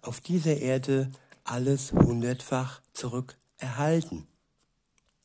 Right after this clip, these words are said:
Häuser, Geschwister, Mütter, Kinder und Besitz. All dies wird ihm, wenn auch mitten unter Verfolgungen gehören und außerdem in der zukünftigen Welt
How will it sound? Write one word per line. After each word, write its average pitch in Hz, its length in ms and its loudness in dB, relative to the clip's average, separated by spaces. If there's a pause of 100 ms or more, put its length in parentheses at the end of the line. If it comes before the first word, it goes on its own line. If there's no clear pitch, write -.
(520)
Häuser, 123 500 2
Geschwister, 127 640 -2
Mütter, 120 440 -2
Kinder 120 520 -2 (100)
und 156 240 -2
Besitz. - 460 -2 (680)
All 180 200 0
dies 160 460 2 (480)
wird 143 300 2
ihm, 143 500 0 (160)
wenn 156 160 2
auch 143 260 0
mitten 160 460 2
unter 131 440 -2 (200)
Verfolgungen 131 960 0
gehören 131 680 0 (360)
und 196 200 2
außerdem 135 760 0 (320)
in 185 120 -2
der 180 180 0
zukünftigen 160 920 -2
Welt 120 440 -2